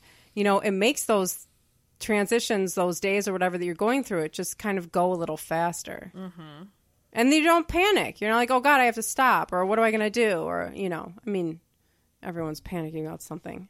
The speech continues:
Speaker 1: at some point, but <laughs>
Speaker 2: I know. But it,
Speaker 1: Uh,
Speaker 2: yeah.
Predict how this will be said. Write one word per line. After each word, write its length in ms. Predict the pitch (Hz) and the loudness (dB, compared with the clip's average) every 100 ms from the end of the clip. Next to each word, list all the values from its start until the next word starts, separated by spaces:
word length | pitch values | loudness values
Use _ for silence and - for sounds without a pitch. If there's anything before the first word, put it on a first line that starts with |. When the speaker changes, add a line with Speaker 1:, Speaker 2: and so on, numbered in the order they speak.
| _ | _
Speaker 1:
at 80 | - - - | -6 -4 -4
some 140 | 170 | -8
point, 300 | 160 160 170 | -8 -8 -6
but 220 | - 180 - - 233 - 247 | -2 -2 -2 -8 -6 -4 -6
<laughs> 400 | - 427 415 381 | -6 -8 -8 -8
Speaker 2:
I 60 | 330 | -8
know. 400 | 196 165 165 247 _ - - - - _ _ _ _ _ - | -6 -8 -10 -14 _ -20 -20 -20 -20 _ _ _ _ _ -8
But 160 | 233 | 2
it, 40 | 247 | 6
Speaker 1:
Uh, 240 | 233 233 - - | 6 6 0 -14
Speaker 2:
yeah. 300 | 151 - | -14 -12